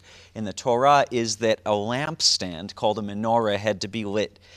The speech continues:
and it had to be lit, uh, continually. Now, there was only enough oil to light this lampstand for one day. And as the story goes, as the historical records indicate, this one day's worth of oil to keep this lamp burning, to re-, to reinstitute worship in the temple in Jerusalem,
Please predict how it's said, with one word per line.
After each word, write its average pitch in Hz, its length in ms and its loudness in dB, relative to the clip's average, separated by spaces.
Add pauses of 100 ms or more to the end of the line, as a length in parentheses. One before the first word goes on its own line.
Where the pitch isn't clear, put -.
(200)
and 104 120 -8
it 101 120 -12
had 110 260 -6
to 113 80 -6
be 104 160 -4
lit, 101 380 -4
uh, 95 300 0
continually. 98 840 -6
Now, 110 160 0
there 110 140 -2
was 113 120 -2
only 143 340 -4
enough 127 260 -4
oil 117 300 -2
to - 140 -10
light 98 300 -4
this - 220 -2
lampstand 98 600 -6
for 95 140 -8
one 92 300 -10
day. 95 280 -4 (360)
And 104 100 -8
as 101 140 -6
the 98 80 -8
story 123 420 2
goes, 107 340 0
as 98 140 -6
the 101 120 -8
historical 107 600 -6
records 98 380 -8
indicate, 113 500 -6 (240)
this 117 240 -4
one 143 460 -4
day's 135 400 -4
worth 120 200 -6
of 101 140 -6
oil 98 340 -2
to 107 160 -12
keep - 320 -12
this 117 220 -6
lamp 110 380 -4
burning, 104 320 -2
to 101 140 -6
re-, 117 440 -4
to 107 140 -6
reinstitute 113 680 -6
worship 107 460 -4
in 127 80 -6
the 117 80 -6
temple 117 360 -8
in 104 60 -10
Jerusalem, 117 540 -8